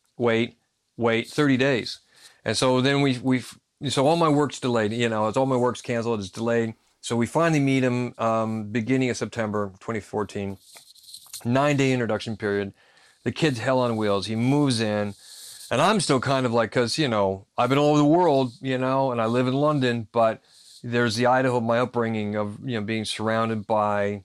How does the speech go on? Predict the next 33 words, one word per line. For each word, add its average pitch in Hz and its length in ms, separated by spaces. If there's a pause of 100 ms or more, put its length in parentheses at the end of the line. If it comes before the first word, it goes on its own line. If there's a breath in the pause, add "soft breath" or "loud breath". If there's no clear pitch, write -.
(120)
white 113 340
people, 98 500
and 101 160
now 104 220
I've 98 140
got 98 180
this 98 100
little 104 160
black 107 220
kid 104 160
in 98 40
my 92 120
house, 95 380
and 101 440 (340 loud breath)
I'm 101 160
like, 104 220
"This - 180
is 127 120
cool." 151 460 (460)
You 98 140
know, 98 180
my, 113 320
my 120 140
wife 123 380
completely, 127 800 (300)
you 123 240
know, 113 100
multicultural 113 800
family, 107 340
everything 107 200
else 107 140
like 101 160
that. 104 280